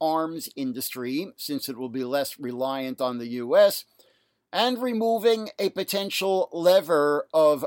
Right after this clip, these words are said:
pressure over Israel. Not that that lever is ever used.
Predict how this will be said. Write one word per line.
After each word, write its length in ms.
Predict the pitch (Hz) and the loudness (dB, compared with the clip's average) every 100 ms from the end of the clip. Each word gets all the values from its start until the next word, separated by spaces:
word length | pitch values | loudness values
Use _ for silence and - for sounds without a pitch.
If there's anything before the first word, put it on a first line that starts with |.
| - | -8
pressure 680 | - 233 254 214 165 123 117 | -2 0 0 0 0 0 -2
over 440 | 135 131 113 117 123 | -2 -2 -2 -6 -6
Israel. 880 | 135 117 113 117 107 107 104 120 139 - _ _ _ _ _ _ _ | -8 -8 -10 -10 -10 -10 -10 -10 -12 -18 _ _ _ _ _ _ _
Not 260 | 135 156 143 | -4 -2 -2
that 160 | 131 131 | -2 -2
that 240 | 127 113 | -2 0
lever 340 | 143 123 120 - | 0 0 -2 -6
is 180 | 131 | -2
ever 240 | 139 113 113 | -2 -2 -6
used. 840 | 113 139 117 113 135 139 - | -2 0 0 -4 -6 -6 -8